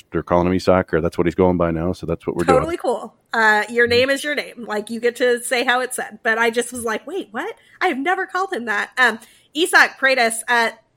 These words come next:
Speaker 2: I, it, I'm really excited to see both of those bats, although I imagine there will be some woe is us, um, on the north side of Chicago <laughs> watching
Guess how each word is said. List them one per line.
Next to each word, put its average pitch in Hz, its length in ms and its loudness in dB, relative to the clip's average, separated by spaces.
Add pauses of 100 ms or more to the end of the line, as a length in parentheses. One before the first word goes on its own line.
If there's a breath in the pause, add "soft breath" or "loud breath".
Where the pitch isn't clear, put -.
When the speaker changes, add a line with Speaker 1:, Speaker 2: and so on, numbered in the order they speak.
(640)
Speaker 2:
I, 277 160 6
it, 285 220 0
I'm 269 240 2
really 339 320 0
excited 233 400 0
to 233 40 -12
see 233 160 -8
both 226 240 -2
of 233 60 0
those 214 180 -2
bats, 220 300 0
although 208 160 -2
I 214 60 -2
imagine 233 420 -2
there 214 140 -2
will 208 80 -2
be 208 140 -8
some 202 380 -8 (380 soft breath)
woe 233 300 4
is 214 120 0
us, 214 480 -4
um, 196 380 -2
on 202 220 -6
the 196 180 -6
north 202 220 -6
side 196 200 -4
of 190 80 -10
Chicago 202 540 -4
<laughs> - 0 -
watching 233 760 -4